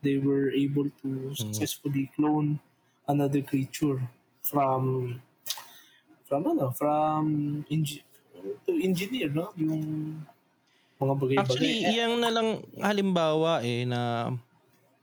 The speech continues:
Speaker 2: tama mo, um, madalas, kadalasan na natatouch natin ng kaunti dito sa podcast, no?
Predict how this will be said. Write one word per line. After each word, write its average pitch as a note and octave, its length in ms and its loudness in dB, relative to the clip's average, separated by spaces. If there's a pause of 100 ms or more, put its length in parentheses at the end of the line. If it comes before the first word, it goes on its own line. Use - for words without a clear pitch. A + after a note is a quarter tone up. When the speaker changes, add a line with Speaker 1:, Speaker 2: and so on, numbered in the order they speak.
(320)
Speaker 2:
tama C#3+ 160 -2
mo, C3+ 120 0 (520)
um, C3+ 880 2 (720)
madalas, C#3 480 0
kadalasan B2+ 480 2
na A#2+ 480 2 (160)
natatouch C3 480 0
natin A#2+ 320 0
ng A#2+ 80 0
kaunti A#2 560 -2 (320)
dito A#2 320 -2
sa G#2+ 320 0
podcast, G2+ 560 -2
no? G#2 240 -4